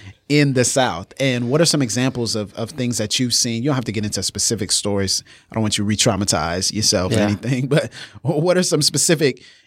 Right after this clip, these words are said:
Speaker 1: instances that you've seen and some themes that we see in the South?
Speaker 2: It's something that we have to live with on a daily basis, right? That you're up close and personal with. So, for instance, like Jamar said, streets named after Confederate generals and,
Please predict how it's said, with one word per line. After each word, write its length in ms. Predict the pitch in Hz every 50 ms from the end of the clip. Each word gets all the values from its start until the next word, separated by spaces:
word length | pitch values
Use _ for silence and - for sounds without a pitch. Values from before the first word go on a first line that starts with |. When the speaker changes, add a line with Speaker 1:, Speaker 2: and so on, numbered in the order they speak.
| _ -
Speaker 1:
instances 680 | 156 165 170 - - 160 151 143 - - 143 131 117
that 220 | 127 123 120 - 143
you've 120 | 139 131
seen 200 | - - 135 123
and 80 | 120 113
some 160 | - 127 113
themes 600 | - _ - 143 139 139 131 123 117 110 107 -
that 180 | - 110 107 87
we 100 | 104 113
see 220 | 107 - - 107 104
in 80 | 98
the 60 | 95
South? 300 | - - 87 82 80 92 - _ - - - - - - - - - -
Speaker 2:
It's 160 | - 123 -
something 220 | - 165 151 147 143
that 160 | 131 120 123
we 80 | 123
have 140 | 123 117 110
to 100 | - 120
live 280 | 110 110 117 117 107 107
with 160 | 113 107 104 -
on 140 | - 117 110
a 60 | 107 104
daily 260 | 110 110 107 104 107
basis, 560 | 95 95 107 104 101 - 104 104 - - -
right? 380 | 107 104 104 107 104 107 - - -
That 220 | 123 107 101 - 117
you're 180 | 110 107 - -
up 160 | 113 107 -
close 260 | - 120 110 104 - 110
and 100 | 104 -
personal 400 | - 107 104 - - 107 101 104
with. 300 | 110 117 117 113 - -
So, 340 | - - 107 104 98 - - - - - - - -
for 180 | - - 113 113
instance, 540 | 113 107 - - 117 107 107 - - -
like 200 | - 107 104 104
Jamar 360 | 98 113 104 107 107 107 107 104
said, 400 | - - 120 107 104 107 101 -
streets 580 | - - - - 123 117 117 - - - - -
named 360 | 120 110 107 110 113 110 101 -
after 640 | - 110 107 107 - - - 113 107 107 104 107 110
Confederate 560 | - - 107 98 - - 131 113 107 110 101
generals 640 | 107 107 113 110 110 110 107 107 107 107 107 104 -
and, 180 | 101 107 107